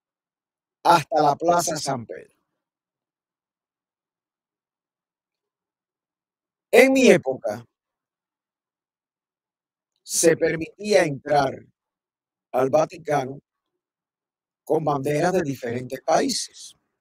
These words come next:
Por supuesto, usted no puede, durante el rezo del Ángelus, interrumpir con gritos, ni mucho menos.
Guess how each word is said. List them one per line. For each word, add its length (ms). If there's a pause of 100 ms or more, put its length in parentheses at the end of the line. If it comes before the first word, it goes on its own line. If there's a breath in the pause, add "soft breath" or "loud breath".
(1800)
Por 180
supuesto, 680 (600)
usted 320
no 140
puede, 380
durante 340
el 80
rezo 360
del 160
Ángelus, 680 (480)
interrumpir 760
con 200
gritos, 420
ni 120
mucho 320
menos. 280